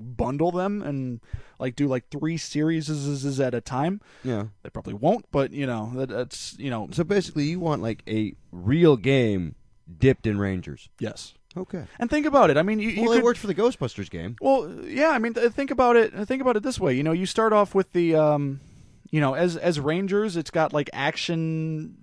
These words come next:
Speaker 1: uh, action-y mechanics, kinda like a, a, a, a Devil May Cry or a, or, you know, a God of War or something,
Speaker 2: Yeah.
Speaker 1: except
Speaker 2: Yeah,
Speaker 1: less, you
Speaker 2: like
Speaker 1: know.
Speaker 2: a hack and slash kinda
Speaker 1: Yeah,
Speaker 2: thing.
Speaker 1: like a hack and slash kinda thing, but with karate moves and your weapons
Speaker 2: Yeah.
Speaker 1: and stuff like that.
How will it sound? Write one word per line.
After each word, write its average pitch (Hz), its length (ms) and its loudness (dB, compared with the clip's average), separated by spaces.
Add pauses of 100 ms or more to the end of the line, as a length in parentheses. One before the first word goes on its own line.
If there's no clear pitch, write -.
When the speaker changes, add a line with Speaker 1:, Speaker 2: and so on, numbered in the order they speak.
(260)
Speaker 1:
uh, 82 140 -10 (220)
action-y 165 520 -2
mechanics, 156 480 -2
kinda 160 160 -4
like 156 180 0
a, 123 720 0
a, - 40 -12
a, 113 480 -6
a 127 40 -4
Devil 151 300 0
May 131 160 -4
Cry 131 520 0
or 117 220 -2
a, 113 240 -4 (460)
or, 123 80 -8
you 123 100 -4
know, 110 140 -4
a 110 40 -6
God 131 200 -4
of 117 80 -4
War 120 260 0
or 110 40 -4
something, 190 240 0
Speaker 2:
Yeah. 117 120 2
Speaker 1:
except 123 320 -6
Speaker 2:
Yeah, - 100 -2
Speaker 1:
less, - 360 -2
you 123 80 -6
Speaker 2:
like 113 100 -4
Speaker 1:
know. - 60 -2
Speaker 2:
a - 20 0
hack 143 220 -2
and 113 80 -8
slash 104 280 -4
kinda 101 180 -4
Speaker 1:
Yeah, 277 80 4
Speaker 2:
thing. 247 60 6
Speaker 1:
like 240 100 2
a 247 80 2
hack 294 200 0
and 254 120 -4
slash 151 240 0
kinda 151 200 -8
thing, 139 220 -10
but 190 140 -6
with 190 260 -8
karate 220 420 -2
moves 139 340 -2
and 156 120 -4
your 151 120 0
weapons 185 320 0
Speaker 2:
Yeah. 151 80 0
Speaker 1:
and 87 80 -4
stuff 110 240 -4
like 110 140 -6
that. - 180 -6